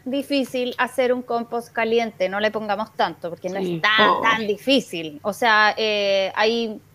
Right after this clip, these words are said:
Speaker 1: métodos súper rápidos y
Speaker 2: Sí,
Speaker 1: fáciles
Speaker 2: bo,
Speaker 1: de hacer.
Speaker 2: claro.
Speaker 1: Acá en la casa nosotros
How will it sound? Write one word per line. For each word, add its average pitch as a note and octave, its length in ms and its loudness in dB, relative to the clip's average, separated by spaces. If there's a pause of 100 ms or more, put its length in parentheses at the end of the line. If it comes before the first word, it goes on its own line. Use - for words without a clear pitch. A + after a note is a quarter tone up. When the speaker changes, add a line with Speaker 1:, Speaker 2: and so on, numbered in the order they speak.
(120)
Speaker 1:
métodos B3+ 400 2
súper C#4 340 2
rápidos C4+ 580 2
y C4 140 -2
Speaker 2:
Sí, - 80 -16
Speaker 1:
fáciles G3 440 8
Speaker 2:
bo, - 60 2
Speaker 1:
de B3+ 60 2
hacer. B3+ 400 2
Speaker 2:
claro. F#3 320 6
Speaker 1:
Acá A3+ 400 2 (200)
en A#3 120 4
la A#3 100 6
casa B3+ 220 0
nosotros B3 360 -2